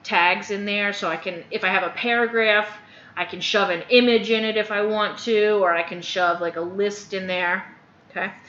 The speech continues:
Um, if I have, uh, a form and I wanna mess with the words on a button or something, then my attribute would be dot value. And those are just some common things that you might wanna change.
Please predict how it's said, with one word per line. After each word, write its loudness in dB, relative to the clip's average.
Um, 2
if 2
I 8
have, 2
uh, 6
a -4
form 2
and 2
I 4
wanna 0
mess -4
with -4
the 0
words 2
on -2
a 0
button -2
or -4
something, -10
then -2
my 0
attribute -2
would -8
be -4
dot -2
value. -2
And 0
those 8
are 0
just -2
some -8
common -2
things -10
that -8
you -10
might -8
wanna -10
change. -14